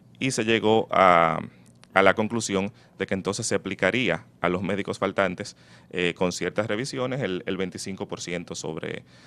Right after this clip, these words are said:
sobre lo que es el salario. Eh, esto, esto conlleva una, un, diríamos, un horario de atención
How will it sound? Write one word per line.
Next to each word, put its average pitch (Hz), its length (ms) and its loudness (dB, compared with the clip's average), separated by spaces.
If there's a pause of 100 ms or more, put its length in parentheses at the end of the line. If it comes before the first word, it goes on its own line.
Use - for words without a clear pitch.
(120)
sobre 90 260 -4
lo 82 120 0
que - 100 -6
es 101 40 -6
el 90 100 -4
salario. - 460 -4 (500)
Eh, 82 500 -2 (340)
esto, - 480 2 (420)
esto 113 280 -2
conlleva 107 480 4 (420)
una, 101 680 6 (120)
un, 107 580 0
diríamos, 110 440 2
un 110 180 2
horario 113 340 6
de 110 60 8
atención 95 600 2